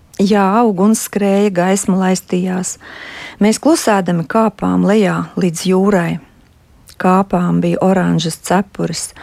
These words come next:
dūca krēsls projektors, nerimās naktstauriņi,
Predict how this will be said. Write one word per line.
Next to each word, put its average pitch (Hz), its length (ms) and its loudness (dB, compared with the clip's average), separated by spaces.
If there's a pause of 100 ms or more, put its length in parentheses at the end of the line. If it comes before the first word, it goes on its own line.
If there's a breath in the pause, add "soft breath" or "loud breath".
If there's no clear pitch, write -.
(460 loud breath)
dūca 185 480 0
krēsls 180 560 0
projektors, - 1040 -4 (420 soft breath)
nerimās 180 560 0
naktstauriņi, 170 880 -2